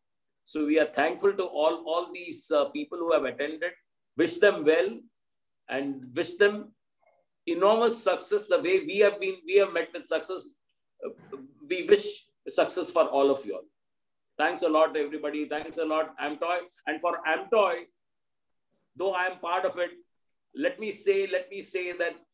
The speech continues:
Shantanu has steer-, have been steered good, I mean, uh, Amtoy to such an extent that we are indeed, uh, a number one organization in the industry. Congratulations, President.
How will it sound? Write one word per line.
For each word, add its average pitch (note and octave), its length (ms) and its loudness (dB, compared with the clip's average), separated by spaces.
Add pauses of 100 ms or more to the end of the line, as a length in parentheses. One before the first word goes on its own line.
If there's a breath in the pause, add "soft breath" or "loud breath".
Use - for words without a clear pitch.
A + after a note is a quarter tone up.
(100)
Shantanu F#3 580 -2
has F3 200 -2
steer-, F3 340 -4
have F3 180 0
been C#3 220 -2 (280)
steered G#3 640 6 (800)
good, F3+ 240 -2
I F3 120 0
mean, D3+ 240 -4
uh, C#3+ 160 -6
Amtoy G3 460 0
to D#3+ 60 -8
such F3 260 -6
an G#3 120 -4
extent F3+ 560 -4 (420)
that D#3+ 220 -4
we F#3 100 2
are F#3 160 4
indeed, F3+ 540 -4
uh, C#3 300 2 (480)
a B2 240 -2 (200)
number E3 280 4
one G3+ 240 6
organization F3+ 800 -2
in E3+ 100 -6
the D3+ 80 2
industry. C#3 560 -2 (1200)
Congratulations, F#3+ 760 2
President. D3 400 -6